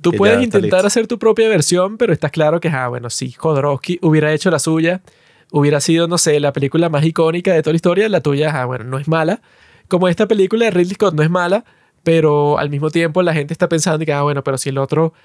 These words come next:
Speaker 1: hubiera hecho lo suyo, hubiera sido mucho mejor que la tuya, sí o sí. Pero yo lo que pensé fue eso, que tú en una película así, o sea, si ya tú tienes ese enfoque,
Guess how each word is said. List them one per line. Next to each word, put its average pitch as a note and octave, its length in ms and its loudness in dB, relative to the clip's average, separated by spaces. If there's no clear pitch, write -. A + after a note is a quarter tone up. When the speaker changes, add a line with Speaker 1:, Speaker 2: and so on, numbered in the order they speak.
Speaker 1:
hubiera D#3+ 460 2
hecho E3 180 0
lo E3+ 80 2
suyo, D#3+ 480 0
hubiera C#3+ 340 0
sido D#3 220 -2
mucho D#3 200 -6
mejor C#3+ 140 -2
que D3 80 -6
la D#3+ 80 0
tuya, A#2 300 -8
sí C3+ 140 -4
o C3+ 40 -4
sí. A2+ 140 -10
Pero E3+ 160 0
yo E3+ 140 0
lo F#3 80 2
que B3+ 100 -2
pensé G3+ 300 0
fue A3+ 180 0
eso, G3+ 200 2
que E3+ 100 -2
tú E3+ 220 2
en F#3 80 -2
una G#3 160 -2
película G3 340 0
así, G#3 340 -2
o - 40 -12
sea, D#3+ 180 0
si D#3+ 100 -2
ya D3+ 140 0
tú E3 120 -4
tienes F#3 260 0
ese G3+ 160 2
enfoque, F3+ 500 -4